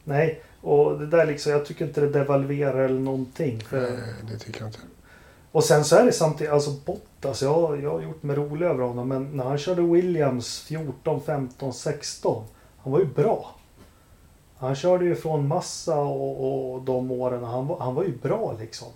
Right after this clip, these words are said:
Speaker 1: Han var bra, han har ju bara hamnat som de här som får köra andra fiolen i Red Bull. Han har nog hamnat i en jävligt taskig mental sits mest av allt.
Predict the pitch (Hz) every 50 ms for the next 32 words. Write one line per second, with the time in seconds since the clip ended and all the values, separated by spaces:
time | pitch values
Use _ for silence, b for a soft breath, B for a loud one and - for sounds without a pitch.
0 | - - - b b b b b b b b b b b b - - - 123 135
1 | 147 160 180 170 143 139 147 180 - - 117 120 127 147 165 180 180 170 160 156
2 | 151 143 127 139 139 131 131 131 131 123 123 - 131 123 123 123 120 b b b
3 | b b b b b b b b b b b - 156 139 123 120 131 127 120 -
4 | 131 120 - 131 120 - 139 127 120 120 120 120 123 123 120 120 120 110 - -
5 | - _ - - 135 127 120 123 127 123 120 120 120 120 120 117 123 127 147 180
6 | 175 120 117 120 135 165 180 170 143 135 131 127 131 131 131 131 127 127 131 131
7 | 123 117 113 - - - - - - - - - - - 127 123 123 117 117 -
8 | 127 127 120 113 - - 180 170 - - - - - - - 127 123 120 - -
9 | - - - - 131 120 117 117 117 - - - -